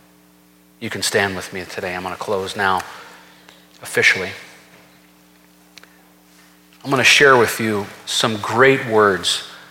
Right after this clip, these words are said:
from an evangelist named Josh Herring. This is an instruction. This is what he lives by, and I'm sharing it with you today, and I am recommending it highly, and I try to remember to do this every single day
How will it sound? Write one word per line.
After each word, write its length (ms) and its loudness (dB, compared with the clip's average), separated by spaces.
from 160 -6
an 80 2
evangelist 640 0
named 180 -8
Josh 340 2
Herring. 320 -4
This 180 0
is 160 2
an 100 -2
instruction. 640 0
This 180 -2
is 80 -4
what 140 6
he 100 0
lives 320 0
by, 340 2
and 80 -8
I'm 120 0
sharing 400 2
it 100 -4
with 220 -8
you 100 -4
today, 300 -2
and 120 -2
I 100 2
am 200 -6
recommending 640 0
it 140 -6
highly, 520 2
and 120 -4
I 100 0
try 260 4
to 80 0
remember 340 -4
to 80 -4
do 180 -6
this 320 -4
every 340 -4
single 380 -2
day 340 2